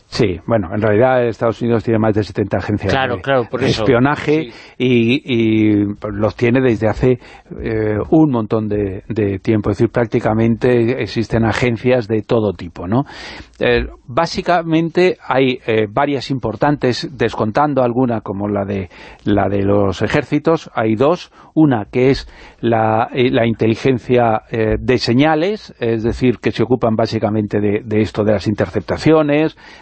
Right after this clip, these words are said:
Speaker 1: de Echelon, de los satélites, que es la N S A, la Agencia Nacional de Seguridad. Y otra que es la cia, la cia, que es la agencia, eh, dedicada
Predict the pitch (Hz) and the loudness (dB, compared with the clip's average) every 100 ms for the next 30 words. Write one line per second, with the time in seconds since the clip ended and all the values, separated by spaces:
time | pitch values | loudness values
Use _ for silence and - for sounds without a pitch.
0 | - 113 113 160 - 143 139 147 127 110 | -10 -2 2 2 2 2 4 4 2 2
1 | 104 104 135 143 147 - 143 131 120 117 | -2 0 0 2 0 2 0 4 4 4
2 | 113 110 98 - 90 90 87 117 107 117 | 2 0 -2 -6 -4 -4 -2 -2 0 0
3 | 110 101 107 107 101 - 90 85 85 - | 0 -2 0 0 -2 -4 -6 -4 -6 -10
4 | - - - - - 151 202 208 208 247 | -16 -16 -12 -8 2 4 6 4 0 0
5 | 262 _ _ _ - 127 139 175 - - | -4 _ _ _ -4 2 4 2 0 -10
6 | - 131 - 147 107 85 - 131 113 - | 0 0 0 -2 -4 -6 -6 0 0 2
7 | 131 139 151 127 123 143 - 139 117 107 | 4 4 2 0 2 0 -2 -2 0 0
8 | - 151 151 - 156 170 - - - _ | 0 0 0 2 2 2 -2 -20 -20 _
9 | 131 139 131 131 113 123 120 - 151 156 | 0 2 0 -2 0 2 2 2 0 2
10 | 165 | 0